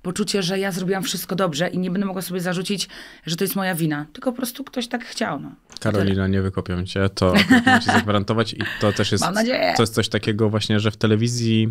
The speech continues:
Speaker 2: nie ma takich drzwi obrotowych w pewnym momencie. I ty już jesteś w tym momencie, gdzie już jesteś w korytarzu, a w drzwiach mijają się tylko, e, inne osoby, bo jak sobie na to tak spojrzysz, to w internecie faktycznie jest napływ wielu gwiazd. Tylko telewizja wybiera trochę staranniej.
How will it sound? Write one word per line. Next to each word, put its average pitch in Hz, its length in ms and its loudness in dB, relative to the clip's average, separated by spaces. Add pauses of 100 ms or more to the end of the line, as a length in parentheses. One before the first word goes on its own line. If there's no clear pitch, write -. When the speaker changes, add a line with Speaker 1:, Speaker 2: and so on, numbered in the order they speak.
(160)
Speaker 2:
nie 117 160 4
ma 104 100 4
takich 87 300 -2
drzwi 90 220 2
obrotowych 85 640 -2
w - 80 -20
pewnym 98 260 4
momencie. 95 460 2
I 87 180 -4
ty 104 100 -2
już 98 120 2
jesteś 104 220 -2
w - 40 -16
tym 113 120 2
momencie, 110 420 2
gdzie 101 120 -2
już 101 80 0
jesteś 107 200 2
w - 80 -12
korytarzu, 117 680 4 (540)
a 101 120 2
w 98 60 0
drzwiach 107 340 4
mijają 104 380 4
się 104 160 -4
tylko, 98 560 0 (400)
e, 95 400 2
inne 98 360 4
osoby, 92 440 2
bo 90 240 0
jak 90 140 0
sobie 95 180 0
na 98 100 2
to 95 100 -6
tak 98 200 -2
spojrzysz, 117 420 2
to 92 100 0
w 98 40 0
internecie 113 460 2
faktycznie - 400 0
jest 95 140 0
napływ 98 420 2
wielu 98 260 6
gwiazd. 85 420 -4 (340)
Tylko 110 260 2
telewizja 120 500 2
wybiera 117 320 2
trochę 113 220 -2
staranniej. 107 680 2